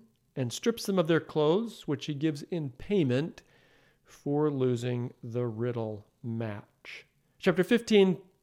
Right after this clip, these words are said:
tells of Samson returning to Timnah to see his new wife, only to discover she's been given to another man in his absence.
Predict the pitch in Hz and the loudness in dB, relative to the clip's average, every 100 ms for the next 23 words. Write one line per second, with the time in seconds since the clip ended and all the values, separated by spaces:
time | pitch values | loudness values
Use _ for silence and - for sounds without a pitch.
0 | _ - 180 175 202 185 135 - 190 185 | _ 0 4 4 2 0 0 -2 -2 -2
1 | 180 185 170 175 175 - 165 - - 240 | 0 0 2 0 0 -2 -6 -4 0 2
2 | 139 135 143 147 180 160 160 175 180 202 | 2 0 -4 -6 0 0 2 2 2 2
3 | 151 110 - _ _ _ _ _ _ - | 2 -2 -10 _ _ _ _ _ _ 4
4 | 180 208 208 208 190 190 185 170 - 185 | 6 6 4 2 2 0 0 0 0 0
5 | 180 180 160 - 202 185 165 170 156 131 | 4 2 2 -2 -4 -2 -2 0 -2 -4
6 | 127 240 180 139 156 147 175 170 208 233 | -2 0 2 2 0 0 0 2 0 0
7 | 135 135 151 160 165 180 185 220 - 123 | 0 -2 -2 -2 -2 -4 -4 -6 -6 -8
8 | - - | -10 -18